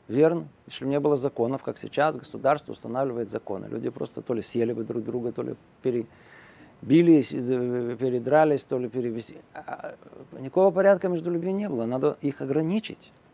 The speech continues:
Для их же пользы. Телесной, для, для каких-то социальных отношений. Врач даёт указания здоровым и больным. Здоровым, чтобы не стать больными.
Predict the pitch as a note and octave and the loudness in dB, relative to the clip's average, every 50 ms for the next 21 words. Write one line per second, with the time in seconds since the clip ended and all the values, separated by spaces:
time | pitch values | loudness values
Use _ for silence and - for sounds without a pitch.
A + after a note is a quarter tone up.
0 | _ _ _ _ _ _ _ - - - A#2 B2 B2 B2 A#2+ B2+ C3+ C#3+ - F3+ | _ _ _ _ _ _ _ -16 -10 -2 2 4 4 4 4 0 -2 0 0 2
1 | G3+ G3+ F#3 C#3+ C3 - _ _ _ _ _ _ _ _ - - - - A2+ C3+ | 2 0 0 -6 -14 -18 _ _ _ _ _ _ _ _ -16 -12 -8 -4 -2 -2
2 | D#3 - - - - - - - - - - - - - - - - - - _ | -2 -4 -8 -16 -16 -16 -16 -10 -10 -10 -10 -10 -12 -14 -14 -14 -14 -16 -20 _
3 | _ _ _ _ - - - - - - _ _ - - - - - - A2 - | _ _ _ _ -20 -20 -20 -20 -20 -20 _ _ -16 -12 -10 -10 -10 -10 -8 -2
4 | - A2+ B2+ D#3 E3+ D#3 - D#3+ D#3+ D3+ C#3 - - B2+ A#2 A2+ A#2 - - _ | 0 2 2 2 0 0 -2 -2 -4 -4 -6 -4 -4 -4 -4 -4 -8 -10 -16 _
5 | _ - _ _ _ _ _ _ - - - - - - - - C#3+ F#3 A3+ A#3 | _ -20 _ _ _ _ _ _ -20 -20 -20 -20 -20 -6 2 6 10 10 10 10
6 | G#3 E3+ F#3 F3+ F#3+ A3+ A#3 A#3 A3+ A3+ A3+ G3+ F3+ A3+ A#3 A#3 A#3 G#3 D#3 D#3+ | 8 8 8 10 12 10 10 10 8 6 6 6 6 6 6 6 4 2 4 6
7 | F#3+ F3+ F#3+ G3+ F#3 G3+ G3 G3 F#3 G3 G#3 G3+ G#3 G#3+ A3 G#3 E3 A#2 A2 - | 8 10 10 10 8 6 4 4 4 6 6 6 6 4 4 4 2 0 -2 -6
8 | _ _ _ _ _ _ _ _ _ _ _ _ _ _ _ _ _ _ _ _ | _ _ _ _ _ _ _ _ _ _ _ _ _ _ _ _ _ _ _ _
9 | - - A#2 C3 D#3 F3 F3 G3 F#3 E3 D3 C3+ - - - C#3 C3 B2 C3 B2+ | -12 -6 0 6 8 8 8 8 6 6 2 -2 -4 -4 -4 -4 -2 0 0 0
10 | B2 A#2+ - - B2 A#2+ - - C3+ B2 A#2+ C3 C3+ C3+ C#3 C#3+ D3 D3+ F#3+ | 0 -2 -4 -4 -6 -4 2 4 4 4 4 2 0 2 2 0 0 -2 -4